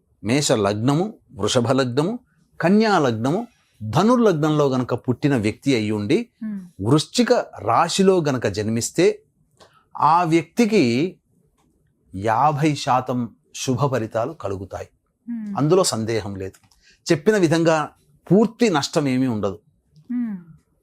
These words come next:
Speaker 1: అదే విధంగా ఈ సంబంధించినటువంటి వృశ్చిక రాశిలో
Speaker 2: Hmm.
Speaker 1: జన్మించిన వ్యక్తి మిథున లగ్నము, సింహ లగ్నము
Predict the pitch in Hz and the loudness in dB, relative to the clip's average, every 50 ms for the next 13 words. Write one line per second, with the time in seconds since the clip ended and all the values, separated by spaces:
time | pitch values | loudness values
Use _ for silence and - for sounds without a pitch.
0 | _ - - 120 110 117 180 208 233 254 220 175 123 104 123 123 120 113 117 117 | _ -6 -4 -2 2 4 4 4 4 2 0 0 0 0 -2 -2 0 0 2 2
1 | 120 123 - - _ _ _ _ _ _ _ _ _ _ _ _ _ _ _ _ | 0 -2 -4 -10 _ _ _ _ _ _ _ _ _ _ _ _ _ _ _ _
2 | - 156 170 170 151 - 156 185 208 233 226 202 175 185 180 143 170 165 151 123 | -2 0 2 2 2 2 2 2 2 2 2 2 2 2 2 2 2 0 0 0
3 | - 139 135 135 120 139 120 110 104 101 - _ _ _ _ _ _ _ _ _ | 0 0 0 0 0 0 0 0 -2 -4 -8 _ _ _ _ _ _ _ _ _
4 | _ _ _ - 104 107 127 147 143 - - 254 233 247 220 185 160 147 - - | _ _ _ -12 -4 0 0 0 2 2 0 0 2 2 2 2 2 0 0 0
5 | 151 151 131 110 - _ _ _ _ _ _ _ - 240 233 220 214 98 101 127 | 2 2 2 0 -2 _ _ _ _ _ _ _ -12 -10 -8 -8 -4 -2 0 2
6 | 135 156 160 151 151 127 123 104 107 101 - - 165 190 - - _ _ _ _ | 4 4 2 2 0 -2 -2 -2 -2 -4 -4 -2 -2 -2 -2 -4 _ _ _ _
7 | _ _ _ _ _ _ _ _ _ _ _ - 90 101 113 135 131 160 190 214 | _ _ _ _ _ _ _ _ _ _ _ -8 -4 -2 0 0 2 4 4 4
8 | 208 180 147 120 113 120 135 151 151 127 - - 127 143 151 151 170 151 135 113 | 4 2 0 0 0 -2 -2 -2 -2 -4 -2 0 0 2 2 2 2 2 0 -2
9 | 101 104 117 120 156 185 | -2 -4 -4 -4 -4 -6